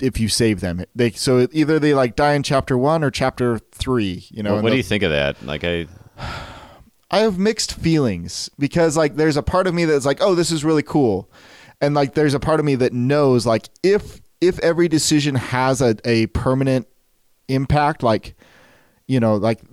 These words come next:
Speaker 1: what are there, twelve chapters out of the game now? Like, if you count the side ones. But basically, like, y-, the, the number of branching decisions that would require the game to have true permanence,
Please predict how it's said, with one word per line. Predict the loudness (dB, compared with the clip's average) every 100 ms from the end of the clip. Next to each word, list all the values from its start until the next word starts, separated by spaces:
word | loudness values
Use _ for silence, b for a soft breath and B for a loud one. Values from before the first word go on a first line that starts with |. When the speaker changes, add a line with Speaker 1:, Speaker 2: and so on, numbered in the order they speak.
| -20 -16
Speaker 1:
what | -6 -2 0
are |
there, | 0 -4
twelve | -4 0 0 0
chapters | 0 -2 0 -2 0
out | 0
of | -2
the | -4
game | -4 -4 -4
now? | -4 -4 -6 -8
Like, | -8 -6
if | -8
you |
count | -4 -4 -4
the | -6
side | -4 -2
ones. | -2 -6 -6 -12 -16 b b b b b
But | -6 0
basically, | 0 0 0 2 4
like, | 2 0 -8 _ _ -14
y-, | -12 -14
the, | -6 0 2 2
the | -2 0
number | 0 0 2 2
of | 0 -2
branching | -2 0 0 -2 -2
decisions | -2 0 0 0 -4 -2
that | -2 -2
would | -2
require | -2 -2 -2 0 2 2 2
the | 0
game | 0 -2 -2
to | -2
have | -2 -4 -8
true | -8 -4 -4
permanence, | -2 -2 0 -2 -4 -8 -12 -14